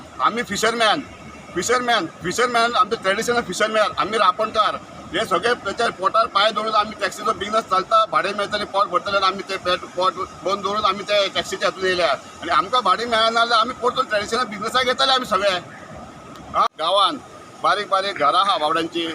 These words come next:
एक दोन रूम आहा, ते काढून आपण खोपीन रावताले आणि आपले पोट चलोवंक जेवण ते भाड्याक दिताले, टुरिस्टांक,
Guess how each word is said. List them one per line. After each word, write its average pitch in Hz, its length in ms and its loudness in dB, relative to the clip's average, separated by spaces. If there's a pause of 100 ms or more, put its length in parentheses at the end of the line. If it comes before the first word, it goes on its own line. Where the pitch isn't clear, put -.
(140)
एक 170 180 -4
दोन 185 180 0
रूम 196 240 0
आहा, 180 220 2 (280)
ते 185 60 -2
काढून 185 280 2
आपण 196 260 0 (140)
खोपीन 160 280 -2
रावताले 196 420 2
आणि 196 360 2 (360)
आपले 160 220 0
पोट 214 260 0
चलोवंक 220 300 0
जेवण 208 200 2
ते 226 140 -2
भाड्याक 170 320 2
दिताले, 214 360 0 (260)
टुरिस्टांक, 214 460 0